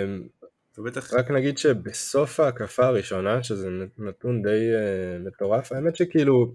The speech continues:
Speaker 2: אה, אה, אנחנו אומרים את זה בערך כל מרוץ מחדש, אבל <laughs> אין מה לעשות, זה, זה פשוט מוכיח את עצמו. אה, סוף ההקפה הראשונה,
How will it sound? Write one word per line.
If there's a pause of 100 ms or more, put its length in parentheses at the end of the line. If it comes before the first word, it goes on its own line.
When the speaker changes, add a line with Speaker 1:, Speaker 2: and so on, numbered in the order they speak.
(100)
Speaker 2:
אה, (560)
אה, (140)
אנחנו
אומרים
את
זה
בערך
כל
מרוץ
מחדש,
אבל
<laughs>
אין
מה
לעשות,
זה,
זה
פשוט
מוכיח
את
עצמו. (600)
אה, (200)
סוף
ההקפה
הראשונה,